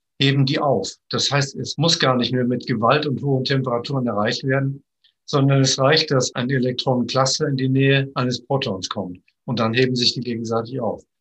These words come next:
Sie können sich vorstellen, wenn Sie zwei Magneten mit ihren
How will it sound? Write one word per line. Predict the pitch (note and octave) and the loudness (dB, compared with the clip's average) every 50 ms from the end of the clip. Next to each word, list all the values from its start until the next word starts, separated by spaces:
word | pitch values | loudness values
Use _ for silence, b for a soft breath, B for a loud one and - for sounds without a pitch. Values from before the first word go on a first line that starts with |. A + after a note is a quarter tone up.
| _ _ _ - | _ _ _ -8
Sie | - - C#3 | -2 -2 -2
können | C#3+ - E3 E3 C#3+ | 2 2 2 2 2
sich | C3+ - | 0 0
vorstellen, | - E3 D#3+ D#3+ D#3 C3 A#2+ B2+ | 2 2 2 2 2 0 2 2
wenn | C3 B2+ | 0 0
Sie | B2 C3 A#2+ - - | 0 -2 -2 -2 -4
zwei | - - D3+ D3+ D#3+ | -2 0 2 2 2
Magneten | D#3 D3+ C#3 C3 C3+ D3+ D3+ D3+ D#3 D#3 D3+ C3+ A#2+ A#2 | 4 4 2 2 2 2 2 2 2 2 2 0 0 0
mit | B2 C3 C#3 | -2 -2 -2
ihren | D3 C3+ B2 B2 A#2+ A#2 - | -2 -2 -2 -2 -2 -4 -8